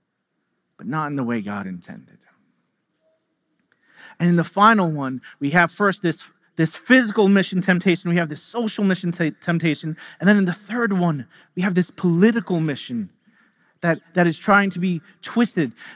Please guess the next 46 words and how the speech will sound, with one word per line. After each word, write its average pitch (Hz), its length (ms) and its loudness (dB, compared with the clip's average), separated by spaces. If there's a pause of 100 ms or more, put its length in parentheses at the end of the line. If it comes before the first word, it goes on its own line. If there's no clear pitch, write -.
(260)
What 190 480 4
does 220 420 4 (920)
Satan 214 420 4
do? 202 140 2
He 190 160 4
says, 185 320 2 (540)
"I'll 190 180 -4
give 170 180 -2
you 156 160 0
it 143 80 2
all. 123 300 -6 (720)
You 151 100 2
know 214 120 8
this 196 260 2
outcome 208 460 2
that 202 100 -4
you're 196 100 -4
trying 196 320 0
to 185 60 -2
do? 208 180 0 (200)
All 208 240 6
these 233 160 2
people 247 340 2
you're 220 100 2
trying 220 220 4
to 202 80 0
get 208 260 2
to 240 100 -6
yourself? 233 400 0 (280)
I'll 240 220 8
give 226 200 -4
it 220 160 -4
to 202 60 -6
you 196 120 2
all. 180 360 4
Just 208 220 -12
let's 190 160 -10
have 175 180 -2
a 165 40 -4
little 160 200 -2
political 147 480 -6
alliance 131 540 -8
here. 107 280 -20 (1400)
Why 160 140 -4
don't 175 200 -2
you 131 340 0